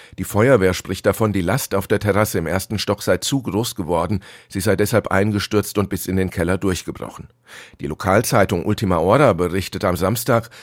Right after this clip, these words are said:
dass das neunzehnhundertzweiundsiebzig errichtete Gebäude ursprünglich keine Dachterrasse hatte. Auch im Grundbuch seien keine entsprechenden Umbauten eingetragen. Die Bauaufsicht habe bereits zweitausendsiebzehn gewarnt,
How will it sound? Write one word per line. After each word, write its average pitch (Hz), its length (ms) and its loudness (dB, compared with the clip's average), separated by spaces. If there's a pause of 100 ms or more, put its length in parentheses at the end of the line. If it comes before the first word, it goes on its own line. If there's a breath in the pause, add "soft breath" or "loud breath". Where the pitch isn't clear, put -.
(140 loud breath)
dass 110 180 -2
das 98 220 0
neunzehnhundertzweiundsiebzig 98 1200 0
errichtete 92 420 -2
Gebäude 95 420 2
ursprünglich 107 760 -2
keine 120 400 2
Dachterrasse 73 640 -4
hatte. - 240 -14 (540 loud breath)
Auch - 160 2
im 104 120 4
Grundbuch 120 460 0
seien 104 320 2
keine 123 400 2
entsprechenden 104 600 -2
Umbauten 92 500 0
eingetragen. 80 720 -4 (480 loud breath)
Die - 60 -10
Bauaufsicht 90 640 2
habe 107 180 4
bereits 107 360 2
zweitausendsiebzehn 107 1000 0
gewarnt, 90 480 0